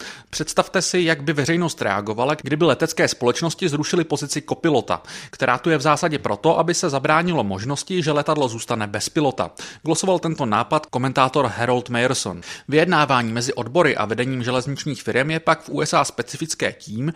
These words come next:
že dle zdejších zákonů do něj má právo vstoupit Kongres a donutit obě strany k dohodě. Přesně to hrozilo i v současnosti, když se železničářské odbory začaly kvůli troskotajícím vyjednáváním chystat na stávku.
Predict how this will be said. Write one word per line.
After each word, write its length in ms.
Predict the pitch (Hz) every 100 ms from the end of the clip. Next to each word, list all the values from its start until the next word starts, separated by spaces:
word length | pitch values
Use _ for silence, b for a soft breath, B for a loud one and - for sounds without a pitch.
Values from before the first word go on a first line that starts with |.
| B B
že 160 | - 175
dle 140 | 180
zdejších 400 | - 196 - 135
zákonů 480 | 117 104 - 156 175
do 100 | 160
něj 160 | 165
má 180 | 160 156
právo 320 | 147 139 147
vstoupit 420 | 151 - 160 127 -
Kongres 560 | 98 98 107 151 - B B
a 80 | -
donutit 380 | 190 202 196 190
obě 200 | 151 143
strany 360 | - 127 117 110
k 80 |
dohodě. 340 | 120 135 143 101 B B B
Přesně 320 | - 165 190
to 160 | 185 147
hrozilo 460 | 135 139 160 170
i 40 | 139
v 100 | -
současnosti, 680 | 143 170 156 139 - -
když 220 | 90 101 -
se 160 | 110
železničářské 840 | 101 117 135 151 151 151 139 - 135
odbory 360 | 113 123 170
začaly 360 | 156 143 170 165
kvůli 280 | 175 175 131
troskotajícím 800 | 120 113 - 160 156 151 170
vyjednáváním 720 | 135 135 143 147 147 143 151 151
chystat 380 | 139 - 113
na 80 | 110
stávku. 500 | - 156 147 - 85